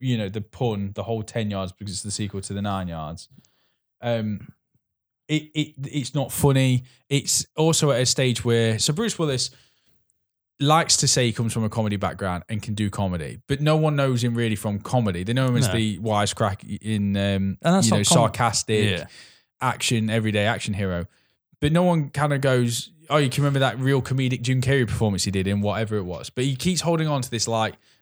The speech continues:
Speaker 1: you know, "I, I came up through comedy," or whatever it is. And this movie shows that comedy not everyone can do, because whole ten yards, it was fucking dreadful. Not even Matthew Perry comes out of this film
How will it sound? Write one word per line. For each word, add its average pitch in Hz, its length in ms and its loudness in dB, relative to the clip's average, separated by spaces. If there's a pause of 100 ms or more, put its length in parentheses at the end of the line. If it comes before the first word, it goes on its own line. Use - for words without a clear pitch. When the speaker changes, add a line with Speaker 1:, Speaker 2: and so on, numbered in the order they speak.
(140)
Speaker 1:
you 123 100 2
know, 113 100 4
"I, 117 220 2
I 113 40 2
came 120 240 2
up 117 100 -2
through 113 160 0
comedy," 110 320 2
or 101 60 2
whatever 98 300 0
it 98 80 -6
is. 82 240 -10 (680)
And 139 160 -2
this 160 200 0
movie 139 240 0
shows 117 420 -4
that 113 200 -4
comedy 110 440 4
not 113 240 4
everyone 101 480 2
can 98 160 0
do, 85 180 0
because 85 260 -4
whole 131 140 4
ten 117 180 0
yards, 98 300 -2
it - 60 -16
was 92 120 -6
fucking - 320 -2
dreadful. 101 260 0
Not 131 160 -4
even 110 160 -2
Matthew 104 280 -6
Perry 104 300 -6
comes 98 240 -8
out 87 140 -6
of 92 40 -6
this 92 120 -10
film 92 300 -10